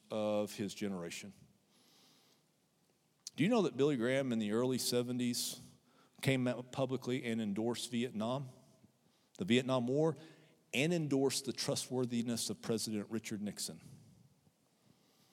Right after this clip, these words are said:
And then the thing called Watergate happened, which ironically to me is Watergate is like baby in comparison to what's happening today in the character of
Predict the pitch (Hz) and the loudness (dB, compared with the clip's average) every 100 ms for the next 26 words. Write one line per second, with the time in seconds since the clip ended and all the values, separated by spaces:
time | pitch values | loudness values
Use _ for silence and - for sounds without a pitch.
0 | _ _ _ _ _ 349 453 403 294 - | _ _ _ _ _ 0 2 4 0 2
1 | 196 190 165 143 110 98 101 101 98 92 | 2 2 4 6 4 4 2 2 -2 -6
2 | 90 - 92 82 - _ _ - - _ | -10 -10 -12 -14 -20 _ _ -20 -20 _
3 | _ _ - _ _ 165 147 - - - | _ _ -20 _ _ 0 0 -4 -12 4
4 | 143 123 135 156 170 160 143 135 135 147 | 6 8 8 8 4 0 2 2 2 2
5 | 143 120 107 123 135 127 110 110 110 113 | 4 2 2 4 4 2 0 0 0 -4
6 | 107 104 101 104 - - - - - 113 | -6 -4 -4 -4 -12 -20 -20 -20 -6 0
7 | 113 104 95 82 - - _ _ _ 107 | 0 0 -6 -10 -18 -20 _ _ _ -6
8 | 107 104 107 104 104 98 107 98 98 98 | -4 -2 -4 -6 -8 -4 -4 -4 -4 -4
9 | 95 107 95 98 95 98 90 95 95 98 | -4 -4 -4 -4 -6 -6 -8 -4 -2 0
10 | 90 92 - 95 - 95 | -2 -6 -6 -6 -4 -6